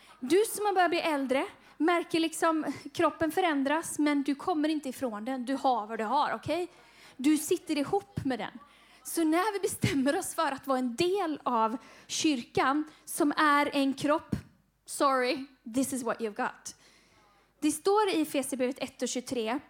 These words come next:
församlingen, kyrkan, är hans, Jesus kropp. Och genom den är Kristus fullständigt närvarande bland människorna. Han som uppfyller hela himlen och jorden.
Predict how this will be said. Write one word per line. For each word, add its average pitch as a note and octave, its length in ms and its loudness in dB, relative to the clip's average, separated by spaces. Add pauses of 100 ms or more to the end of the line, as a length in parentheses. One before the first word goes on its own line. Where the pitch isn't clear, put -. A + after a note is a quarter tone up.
(380)
församlingen, G4 920 -2 (140)
kyrkan, A#3+ 480 -6 (240)
är C4+ 420 2
hans, D4 460 -4
Jesus A3+ 360 -8
kropp. - 400 -8 (300)
Och - 320 -4
genom A4+ 580 0
den A#3+ 340 -4 (300)
är D#4 200 -6
Kristus F#4 640 -6 (360)
fullständigt E4 800 -2
närvarande B3+ 800 -4
bland A#3+ 380 -4
människorna. A#3+ 600 -6 (300)
Han F4 320 0
som D#4+ 200 -4
uppfyller C4 540 -8 (260)
hela B3 420 -4
himlen A3+ 540 -8
och A#3 80 -6
jorden. G#3 480 -8